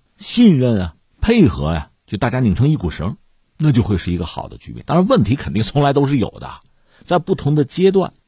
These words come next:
在不同的领域，问题永远是存在的，那就需要抓主要矛盾，需要攻坚克难。这是我们国内啊。另外在全球范围看，全球经济如果说，呃，全球主要的经济体能够步调一致，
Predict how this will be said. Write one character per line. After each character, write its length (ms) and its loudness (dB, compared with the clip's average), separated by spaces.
在 140 -2
不 140 -2
同 180 0
的 80 4
领 280 0
域， 140 -2
问 220 -2
题 120 -8
永 160 2
远 160 -2
是 120 -16
存 200 -12
在 260 -8
的， 80 -20
那 120 4
就 100 6
需 140 0
要 80 2
抓 180 -2
主 140 -4
要 100 -6
矛 180 -12
盾， 140 -20
需 120 -4
要 100 0
攻 320 4
坚 220 4
克 200 -4
难。 240 -14
这 100 -2
是 100 -2
我 120 0
们 100 -4
国 220 -2
内 240 2
啊。 200 -20
另 200 2
外 120 2
在 160 -6
全 340 -2
球 140 4
范 220 -4
围 140 -12
看， 200 -16
全 340 0
球 180 2
经 260 0
济 120 -2
如 220 0
果 160 -2
说， 280 -6
呃， 120 -8
全 200 -2
球 120 0
主 160 -4
要 100 0
的 80 -2
经 220 0
济 100 0
体 220 -12
能 160 0
够 100 4
步 120 2
调 160 4
一 100 0
致， 220 -10